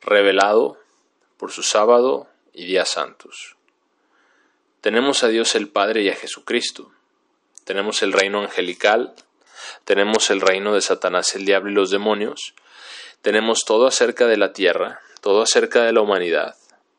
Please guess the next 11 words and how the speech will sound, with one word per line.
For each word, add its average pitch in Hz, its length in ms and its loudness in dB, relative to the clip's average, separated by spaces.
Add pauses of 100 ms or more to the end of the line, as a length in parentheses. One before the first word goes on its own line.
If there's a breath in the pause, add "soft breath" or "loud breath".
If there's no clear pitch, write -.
(540)
todo 98 240 2
acerca, 113 600 0 (480 loud breath)
eh, 98 360 0
de 95 240 -10
lo 101 160 -4
que 95 480 -2 (260)
ha 107 160 0
sido, 117 680 2
de 90 160 -10
lo 95 160 -2
que 95 400 -4